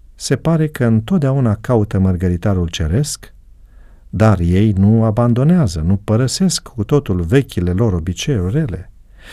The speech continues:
Ei nu mor față de sine, pentru ca Domnul Hristos să poată trăi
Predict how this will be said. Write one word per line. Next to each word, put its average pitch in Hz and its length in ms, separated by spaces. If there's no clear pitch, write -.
Ei 143 200
nu 214 140
mor 160 340
față 98 340
de 90 120
sine, 87 480
pentru 104 260
ca 107 160
Domnul 120 280
Hristos 110 420
să - 120
poată - 480
trăi 85 540